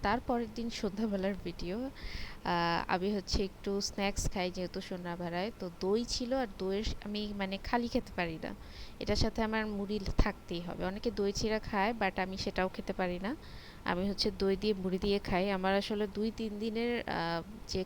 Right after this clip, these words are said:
ক্লিপগুলো একসাথে করে একটা ব্লগ আপডেট করছি। আর এটা হচ্ছে আমি হচ্ছে পরের দিন আমার দাদু বাসায় যাব, এই জন্যই কাপড় গোছাচ্ছিলাম।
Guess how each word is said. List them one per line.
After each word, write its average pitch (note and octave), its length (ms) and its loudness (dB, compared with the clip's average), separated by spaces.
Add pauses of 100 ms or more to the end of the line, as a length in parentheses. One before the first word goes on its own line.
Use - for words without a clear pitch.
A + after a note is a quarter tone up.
ক্লিপগুলো G#3 440 0
একসাথে - 440 2
করে G3 220 2
একটা F#3+ 180 -4
ব্লগ F3 300 -2
আপডেট E3 280 -4 (100)
করছি। B3 400 -4 (800)
আর F#3 320 4 (100)
এটা D4 300 4
হচ্ছে C#4+ 500 4
আমি G#3+ 680 4
হচ্ছে G#3 280 -2
পরের F#3+ 360 4 (100)
দিন G3+ 160 -2
আমার F#3+ 360 -2
দাদু G3 240 2
বাসায় F#3 300 0
যাব, F#3 400 -4 (200)
এই F3 120 -2
জন্যই F#3 360 -4
কাপড় F#3 280 0
গোছাচ্ছিলাম। G3 680 -2